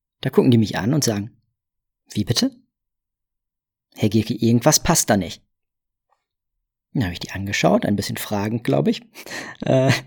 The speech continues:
dann haben sie weitergeredet. Und sie sagten, „Herr Gierke, wir hatten letzte Woche schon einen Termin mit einem Marktbegleiter und der hat gesagt,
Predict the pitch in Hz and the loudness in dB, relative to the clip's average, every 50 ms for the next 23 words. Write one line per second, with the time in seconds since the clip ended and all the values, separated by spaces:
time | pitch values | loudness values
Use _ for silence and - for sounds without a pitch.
0 | _ _ _ - - - - - - - - _ _ _ _ _ _ _ _ _ | _ _ _ -16 -14 -14 -14 -14 -16 -18 -20 _ _ _ _ _ _ _ _ _
1 | _ - 123 131 131 143 156 147 160 170 165 - 110 101 92 - 92 - - - | _ 0 2 2 4 4 2 4 4 4 4 2 0 0 -2 -4 -6 -8 -8 -12
2 | - _ _ _ _ _ _ _ _ _ _ _ _ _ - - - - 131 - | -16 _ _ _ _ _ _ _ _ _ _ _ _ _ -20 -10 -2 -2 0 2
3 | 120 113 101 92 90 - - - 139 170 - - _ _ _ _ _ _ _ _ | 2 0 0 -2 -4 -6 -2 -2 -2 -2 -2 -8 _ _ _ _ _ _ _ _
4 | _ _ _ _ _ - _ - - 113 110 107 110 107 110 110 101 98 - - | _ _ _ _ _ -20 _ -4 0 0 2 2 2 0 0 -2 -2 -2 -2 0
5 | 120 117 117 - - 98 - - - 113 92 95 90 - 151 - - 165 160 - | 0 0 0 0 -4 -2 -2 0 -2 0 -2 0 0 0 0 2 4 4 4 4
6 | - 156 156 156 - - 160 156 165 175 185 185 135 - - - 98 98 90 170 | 4 4 2 2 4 2 4 4 4 4 4 2 2 0 -2 -4 -4 -2 -2 -4
7 | 170 180 - - 135 123 127 135 147 - 170 190 220 - - _ _ _ _ _ | -4 -6 -6 -4 -2 0 2 2 2 2 0 0 -2 -4 -10 _ _ _ _ _
8 | _ _ _ _ _ _ _ _ - 117 113 101 - - _ _ _ _ _ _ | _ _ _ _ _ _ _ _ -4 -2 -2 -2 -4 -8 _ _ _ _ _ _
9 | - - 110 90 95 - - - - 139 135 151 156 156 160 - - - | -2 0 0 2 2 0 0 0 0 2 2 4 2 2 0 -2 -6 -18